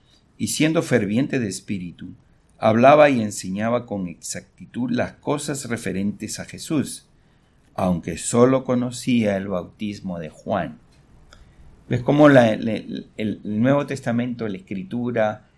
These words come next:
el progreso de la iglesia nos va enseñando? Lucas, que andaba mucho con el apóstol Pablo,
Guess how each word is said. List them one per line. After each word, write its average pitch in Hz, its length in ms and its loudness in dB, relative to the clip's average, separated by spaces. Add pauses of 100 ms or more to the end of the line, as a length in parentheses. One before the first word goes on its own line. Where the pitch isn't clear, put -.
(180)
el 104 200 -4
progreso 117 760 -2
de 113 120 0
la 101 100 -2
iglesia 104 400 -8
nos 95 180 -8
va 98 80 -8
enseñando? 95 640 -8 (580)
Lucas, 107 640 4
que 104 140 -2
andaba 101 440 4
mucho 104 360 -4
con 104 160 -6
el 82 120 -8
apóstol 92 480 -12
Pablo, 95 400 0